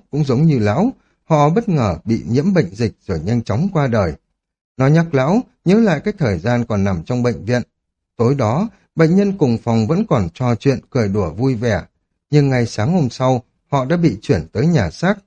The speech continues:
Nó nhắc lão nhớ lại những người bạn khi lão còn là kẻ vô gia cư. Cứ mỗi mùa đông trôi qua, họ lại biến mất dần đi, mãi cho tới khi tìm được thấy ở trong trạng thái bị đông cứng ở dưới gầm cầu hoặc trong một góc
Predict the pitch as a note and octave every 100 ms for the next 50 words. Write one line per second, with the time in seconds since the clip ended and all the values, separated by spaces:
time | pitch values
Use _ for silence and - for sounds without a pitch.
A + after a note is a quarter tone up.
0 | _ _ _ _ _ _ C3 C#3+ D#3+ D#3+
1 | C3 D3 C#3+ F#3+ F#3+ B2+ G2 G3 E3 F2
2 | G#2+ A2+ - - G3 G3 A3 D#3 G#2+ G2
3 | - G2 D#2 A#2+ C3 C3 B2+ - D3 C#3
4 | - _ _ - G#3 A3 A3+ B2+ E2+ A#2
5 | A#2+ C3 B2+ - B2+ C3 - _ _ C#3+
6 | B2+ A#2 A2+ A2 D3+ G#3 - - A2 E2+
7 | D#2+ C3 A#2+ _ _ _ - D3 F3 D#3
8 | C3 B2+ D3+ C3 - C3 A#2+ A#2+ - B2
9 | B2+ A#3 - _ - C#3+ G#3+ G3+ F#3 A#2+
10 | D#2+ G#2 D3+ C3 - B2 A#2+ - D#3 G#3
11 | D4+ - A2+ F#3 F3 A2+ E2 - G2 E2
12 | - _ _ B2+ A#2 C#3+ B2+ F#2 E2+ F#3